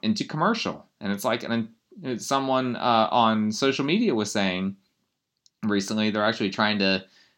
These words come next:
uh, get some kind of a petition about this, but that essentially an entire historic district, I would actually say multiple historic districts in downtown Greenville, are just law firms now. And so, uh, so there's not really an urban living option unless,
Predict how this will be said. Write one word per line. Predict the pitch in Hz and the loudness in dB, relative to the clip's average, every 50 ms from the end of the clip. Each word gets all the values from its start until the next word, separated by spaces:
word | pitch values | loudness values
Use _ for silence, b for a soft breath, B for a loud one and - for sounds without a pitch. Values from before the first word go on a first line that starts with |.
| b - | b -4
uh, | - 101 92 80 98 - - - - - - - - - 117 | 0 0 0 0 -4 -8 -14 -16 -14 -12 -12 -12 -10 -8 -2
get | 104 123 120 123 | 0 0 0 0
some | - 123 113 | -2 -2 0
kind | 123 117 110 | 2 2 2
of | 101 | 0
a | 95 | -2
petition | - 98 - - 170 185 - 135 110 | -2 -4 0 0 0 0 0 -2 2
about | 98 95 87 87 - | 2 2 2 2 0
this, | - 95 98 98 - | -2 -2 -2 -4 -4
but | - 113 | -8 -2
that | 110 117 113 110 b b b b | 2 2 2 2 b b b b
essentially | b 143 - 208 220 208 - 175 | b 0 0 2 2 2 0 -2
an | 139 135 | -2 -2
entire | 147 131 120 - - - - - 160 185 196 190 185 170 165 - | -2 -2 -2 -4 -6 -6 -2 0 2 4 4 4 4 2 -2 -4
historic | - 165 160 - - 165 175 208 220 - - | -4 -4 -4 0 0 2 2 2 2 0 0
district, | 117 113 107 - 113 110 110 - | 0 0 0 0 -2 -4 -2 4
I | - 139 | 4 4
would | 233 - | 6 6
actually | 156 131 127 - 117 | 2 2 0 -2 -4
say | 110 - 110 107 | -2 0 0 2
multiple | 107 101 104 107 113 123 135 208 220 - - 156 147 - 113 | 2 2 2 2 2 4 2 2 0 -2 -4 -2 -2 -2 0
historic | 120 110 104 - - 113 104 101 98 98 | 0 -2 -2 -2 -2 0 0 0 -2 -2
districts | - 95 95 95 - 101 98 104 - - | -4 -4 -4 -2 -4 -4 -4 -4 -4 -6
in | 101 98 | -4 -2
downtown | 95 101 101 104 101 110 98 95 95 | 0 0 0 0 0 -2 -2 -2 -2
Greenville, | 95 101 117 147 175 135 101 95 104 120 123 b b b b b b b | -2 -2 -2 -2 -2 -2 0 0 0 -2 -4 b b b b b b b
are | - - 156 156 - - | 2 4 4 4 2 -4
just | 120 - - 147 175 175 - - - - | -4 -2 0 0 0 0 -4 -8 -8 -8
law | 98 90 82 90 135 214 | -8 -2 0 2 2 2
firms | - - - 95 67 50 50 - - - | 2 0 -2 -2 -2 -4 -8 -14 -14 -12
now. | - 80 69 - - - - _ _ b b b b b b b b _ | -10 -8 -8 -8 -10 -14 -18 _ _ b b b b b b b b _
And | - - 139 135 | -4 -2 -2 0
so, | 131 - 185 175 170 160 160 156 151 147 - - _ _ _ _ _ | 2 4 4 6 6 6 6 4 0 -2 -6 -12 _ _ _ _ _
uh, | - 147 147 139 135 - - | 4 6 8 8 6 4 0
so | - - 170 160 | 2 2 2 4
there's | 147 160 160 147 - | 4 2 0 2 2
not | 196 226 - 120 | 2 2 2 2
really | 165 165 160 156 143 | 2 2 4 2 2
an | 135 123 - | 0 0 2
urban | - 127 120 123 120 110 | 2 2 2 2 2 2
living | 107 107 95 101 98 78 | 2 2 2 2 2 4
option | 80 95 92 - - - 95 87 | 4 4 4 4 0 -6 -8 -6
unless, | 87 87 98 98 98 - - | -4 -2 -2 -2 -2 -4 -8